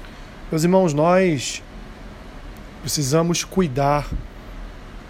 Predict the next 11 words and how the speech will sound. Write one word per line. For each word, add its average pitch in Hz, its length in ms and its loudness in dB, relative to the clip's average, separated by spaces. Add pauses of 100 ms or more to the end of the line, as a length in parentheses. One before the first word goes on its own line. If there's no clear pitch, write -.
(520)
cuidar 147 320 4
do 139 80 -2
nosso 147 320 0
coração, 151 720 0 (1120)
cuidar 143 540 2 (2000)
daquilo 156 480 4
que 147 120 -4
cremos, 160 720 2 (760)
cuidar, 156 480 4 (1400)
meus 139 240 0
irmãos, 135 640 0